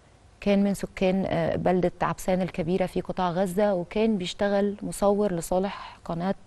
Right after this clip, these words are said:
آه، الجزيرة الفضائية من سنين طويلة. طبعًا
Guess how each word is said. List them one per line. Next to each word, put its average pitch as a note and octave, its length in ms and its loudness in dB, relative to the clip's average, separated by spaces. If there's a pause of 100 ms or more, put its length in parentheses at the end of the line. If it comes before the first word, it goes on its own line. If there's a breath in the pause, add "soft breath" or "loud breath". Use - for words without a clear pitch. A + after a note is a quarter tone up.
آه، D#3 260 0
الجزيرة E3 360 0
الفضائية F#3 500 2
من G#3 160 0
سنين G3+ 320 -2
طويلة. E3 380 -2 (680 loud breath)
طبعًا A#3 500 6